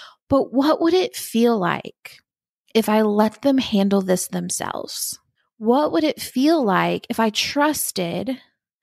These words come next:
that I will be loved even when I am not the one they have to rely on?"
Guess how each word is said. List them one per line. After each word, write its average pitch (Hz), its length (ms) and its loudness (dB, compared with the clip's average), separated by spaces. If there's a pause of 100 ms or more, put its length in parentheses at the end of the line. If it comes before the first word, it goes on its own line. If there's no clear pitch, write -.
(480)
that - 180 2
I 226 160 4
will 247 180 4
be 220 200 0
loved 202 880 0 (640)
even 285 640 2
when 214 180 2
I 208 120 4
am 202 200 2
not 190 840 0 (760)
the 208 100 4
one 190 260 2
they 180 120 -2
have 185 300 -6
to 185 100 -6
rely 190 400 -6
on?" 254 340 -12